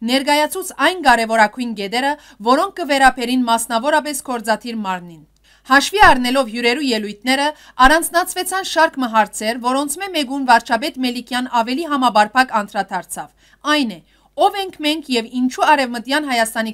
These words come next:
քաղաքացիները չեն ընկալվիր որպես լիարժեք քաղաքացիներ։ Վարչապետը մասնավորապես նշեց. «Արևմտյան Հայաստանը հազար ինը հարյուր քսան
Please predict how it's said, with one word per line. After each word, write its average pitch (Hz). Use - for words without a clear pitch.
քաղաքացիները 214
չեն 330
ընկալվիր 269
որպես 226
լիարժեք 202
քաղաքացիներ։ 185
Վարչապետը 339
մասնավորապես 269
նշեց. 196
«Արևմտյան 320
Հայաստանը 302
հազար 240
ինը 349
հարյուր 320
քսան 285